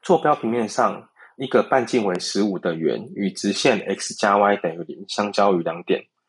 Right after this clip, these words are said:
且这两个点的距离为十。若此圆与直线 x 加 y 等于三十交于P Q两点，则P Q线段长为多少？好，那这题考的是圆与直线的关系。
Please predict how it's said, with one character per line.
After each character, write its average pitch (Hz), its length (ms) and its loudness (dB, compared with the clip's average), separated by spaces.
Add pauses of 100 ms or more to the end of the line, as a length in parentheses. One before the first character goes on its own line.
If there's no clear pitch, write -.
(220)
且 - 200 2
这 196 120 4
两 110 140 4
个 95 80 2
点 90 140 -6
的 90 100 -4
距 117 160 2
离 92 140 0
为 85 160 0
十。 - 440 -6 (360)
若 160 160 6
此 - 200 0
圆 90 220 2
与 85 120 0
直 - 180 -4
线 107 240 2
x - 260 -2
加 101 160 4
y 104 100 6
等 85 200 -2
于 82 80 -10
三 92 240 0
十 - 340 -6
交 104 180 4
于 95 60 2
P 101 160 -4
Q 101 160 -2
两 85 220 -2
点， - 160 -4 (420)
则 101 140 4
P 117 180 -2
Q 117 140 6
线 107 180 2
段 95 160 2
长 85 220 -2
为 87 120 -2
多 87 220 -4
少？ 82 320 -2 (520)
好， - 140 -4
那 127 120 0
这 131 100 -2
题 113 80 0
考 98 140 -2
的 95 100 0
是 110 240 2
圆 107 300 -4
与 95 80 -4
直 98 100 -8
线 104 160 0
的 92 80 -2
关 92 240 -2
系。 92 300 -2